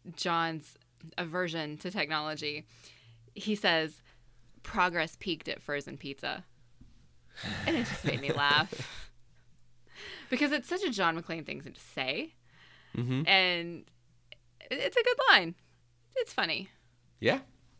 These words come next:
Speaker 2: Yeah, it, it helps in grounding him, the, the everyman thing that I talked about previously.
Speaker 1: Yeah.
Speaker 2: Yeah.
Speaker 1: He definitely maintained that everyman persona in this movie.
Speaker 2: Mm-hmm. Mm.
Speaker 1: What about you?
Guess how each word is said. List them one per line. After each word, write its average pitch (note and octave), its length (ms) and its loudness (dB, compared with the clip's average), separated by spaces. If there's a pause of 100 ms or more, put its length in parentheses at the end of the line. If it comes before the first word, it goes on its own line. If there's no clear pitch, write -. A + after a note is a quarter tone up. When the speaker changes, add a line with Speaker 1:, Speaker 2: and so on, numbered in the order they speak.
Speaker 2:
Yeah, D3 160 8
it, - 320 4
it - 300 2
helps C3 460 0
in A2 140 0
grounding G#2+ 420 4
him, F#2+ 300 0
the, F2+ 160 4
the G2 180 2
everyman F2 460 0
thing F2 200 -4
that D#2+ 80 -2
I C#2+ 60 0
talked - 280 -6
about F2 220 0 (360)
previously. F2 440 -2 (380)
Speaker 1:
Yeah. E3 200 -2 (680)
Speaker 2:
Yeah. F#2+ 200 -10 (800)
Speaker 1:
He A3 160 0
definitely F#3+ 540 2
maintained D3 480 -6
that C3 240 -6
everyman C3 720 -10 (120)
persona D3 600 -10 (260)
in C#3+ 100 -12
this - 160 -14
movie. G#2+ 440 -6 (400)
Speaker 2:
Mm-hmm. G#2 40 -4
Mm. F#2 300 -4 (500)
Speaker 1:
What A3 80 -6
about A#3 200 -2
you? F3+ 380 -2